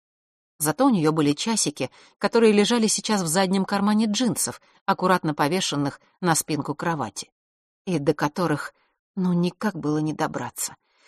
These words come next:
Вот если бы испробовать их, возможно, она смогла бы убежать.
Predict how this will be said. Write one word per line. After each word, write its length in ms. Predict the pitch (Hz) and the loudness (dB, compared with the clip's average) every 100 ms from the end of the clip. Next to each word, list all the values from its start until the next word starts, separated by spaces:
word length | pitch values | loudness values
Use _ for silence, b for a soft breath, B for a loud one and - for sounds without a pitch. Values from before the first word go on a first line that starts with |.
| _ - | _ -12
Вот 180 | 170 160 | -10 -6
если 320 | 208 - 208 | -4 -2 -2
бы 140 | 214 | 0
испробовать 720 | 208 - 247 220 147 151 - | 0 -2 -4 -2 -2 -4 -4
их, 240 | 120 - - _ _ _ _ _ _ | -8 -10 -16 _ _ _ _ _ _
возможно, 480 | 214 196 214 170 143 | -2 0 0 0 -2
она 160 | 147 | -2
смогла 400 | 147 135 139 147 | -4 -6 -4 -2
бы 140 | 143 147 | -2 -4
убежать. 640 | 165 147 147 127 110 - | -6 -4 -4 -6 -12 -16